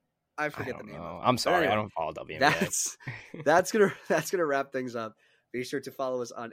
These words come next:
Speaker 1: Instagram, Twitter, and TikTok. Be sure to subscribe to our YouTube, like our videos on YouTube. Be sure to follow us and rate us on Spotify.
Speaker 2: Five stars.
Speaker 1: Five stars only. We will see you guys on Thursday with our gambling picks for opening day,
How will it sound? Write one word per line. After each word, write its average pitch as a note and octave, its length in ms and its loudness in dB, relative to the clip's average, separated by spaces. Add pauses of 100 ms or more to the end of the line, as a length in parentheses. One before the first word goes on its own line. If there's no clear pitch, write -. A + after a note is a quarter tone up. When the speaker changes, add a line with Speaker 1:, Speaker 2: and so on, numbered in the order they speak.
Speaker 1:
Instagram, A#2 380 -8
Twitter, A#2+ 220 -10
and G#2 180 -14
TikTok. A2 400 -12
Be A2+ 80 -8
sure G#2 160 -8
to - 100 -16
subscribe - 400 -6
to A2 80 -6
our G#2+ 60 -4
YouTube, A2 340 -8
like A2 220 -8
our A2 100 -6
videos A#2 380 -4
on A2 100 -8
YouTube. A2 300 -8 (340)
Be A#2 80 -6
sure A#2 160 -4
to A2+ 160 -6
follow C3+ 380 0
us A#2 200 -4
and A2 280 -2
rate C#3+ 160 4
us D3 120 0
on A#2+ 80 -2
Spotify. G#2+ 680 -6 (120)
Speaker 2:
Five G2 200 4
stars. G2+ 340 6 (680)
Speaker 1:
Five A#2+ 600 2 (260)
stars A2 840 -2 (380)
only. A2+ 380 2
We A2+ 100 0
will A2+ 80 -2
see C#3 180 -2
you B2+ 120 -2
guys A#2+ 280 2
on A#2 180 -2
Thursday A#2 680 2 (240)
with A2+ 80 -6
our A2+ 100 -2
gambling A#2+ 480 0
picks - 500 -6 (400)
for - 160 -12
opening B2+ 360 2
day, B2+ 460 0